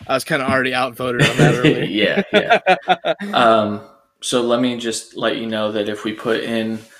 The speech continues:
Speaker 2: Sammy Watkins and we put in D J Moore, we have a hundred dollars remaining after we put in Ted Ginn. So
Speaker 1: So,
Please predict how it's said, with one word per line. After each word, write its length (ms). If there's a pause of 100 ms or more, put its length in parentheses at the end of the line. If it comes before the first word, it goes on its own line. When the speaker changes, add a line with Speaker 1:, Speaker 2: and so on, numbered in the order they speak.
(160)
Speaker 2:
Sammy 320
Watkins 840 (600)
and 100
we 120
put 260
in 600
D 140
J 180
Moore, 520 (720)
we 140
have 200
a 60
hundred 380
dollars 600
remaining 680
after 380
we 100
put 320
in 400
Ted 300
Ginn. 300 (760)
So 840 (1500)
Speaker 1:
So, 1200